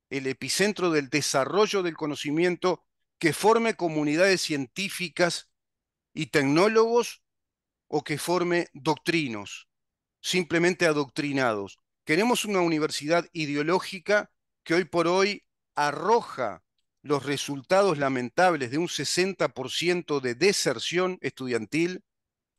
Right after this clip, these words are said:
y un porcentaje muy amplio que permanece, queda acantonado, queda estancado en esa universidad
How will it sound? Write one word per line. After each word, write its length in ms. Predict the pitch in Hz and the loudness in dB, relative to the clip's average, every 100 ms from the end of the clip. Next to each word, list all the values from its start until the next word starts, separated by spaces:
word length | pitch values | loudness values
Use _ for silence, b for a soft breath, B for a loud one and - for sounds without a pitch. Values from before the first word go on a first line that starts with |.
| _ | _
y 120 | 139 180 | -2 0
un 160 | 214 | 2
porcentaje 640 | 208 185 165 147 196 - 165 | 0 0 0 2 0 0 0
muy 240 | 165 160 | 0 2
amplio 580 | 190 175 127 131 127 - _ _ _ _ _ | 2 2 -4 -8 -6 -8 _ _ _ _ _
que 140 | - 151 | 0 2
permanece, 1000 | 165 151 147 139 208 202 - 135 113 - _ _ _ _ | 4 4 4 4 4 2 0 -4 -6 -8 _ _ _ _
queda 340 | 180 190 160 - | 2 6 4 2
acantonado, 1040 | 156 - 147 131 135 143 202 190 139 117 | 0 2 0 0 -4 0 2 2 0 -4
queda 240 | 151 175 | -4 -4
estancado 640 | 156 _ 139 127 - 190 160 | -4 _ -2 -2 2 2 2
en 80 | 151 | -4
esa 160 | - | -6
universidad 680 | 143 123 117 - 143 165 127 | -8 -6 -8 -2 2 4 2